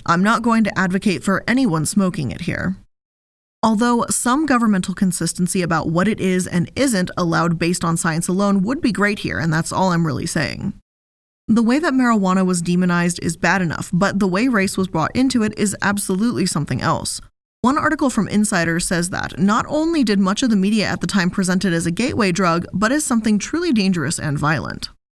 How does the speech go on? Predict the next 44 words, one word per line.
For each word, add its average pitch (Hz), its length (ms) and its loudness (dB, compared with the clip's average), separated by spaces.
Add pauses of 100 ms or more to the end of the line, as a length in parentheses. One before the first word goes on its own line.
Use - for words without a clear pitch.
(340)
One 254 200 2
of 392 120 -2
the 320 80 4
men 240 260 4
leading 208 260 2
the 208 80 0
campaign 202 440 2
against 185 340 0
marijuana 180 560 2
was 180 200 -2
Harry 220 380 0
J. 185 300 0
Anslinger, 180 800 -2
a 170 80 0
staunch 214 440 -2
prohibitionist 180 760 0
widely 190 340 0
credited 196 460 0
with 165 140 0
shaping 220 440 0
Americans' 214 800 2
domestic 165 520 0
and 180 100 0
international 185 640 0
drug 160 280 -4
policies. 160 840 -4 (640)
During 269 300 2
this 269 140 0
time, 180 340 0
he 180 160 0
was 180 240 0
the 277 80 -4
commissioner 185 500 0
of 180 160 -2
narcotics 185 640 -2
at - 60 -14
the 170 80 -2
Bureau 165 360 0
of 170 200 -6
Narcotics 170 540 -2
in 175 120 0
the 160 60 -2
Treasury 208 380 0
Department. - 520 -8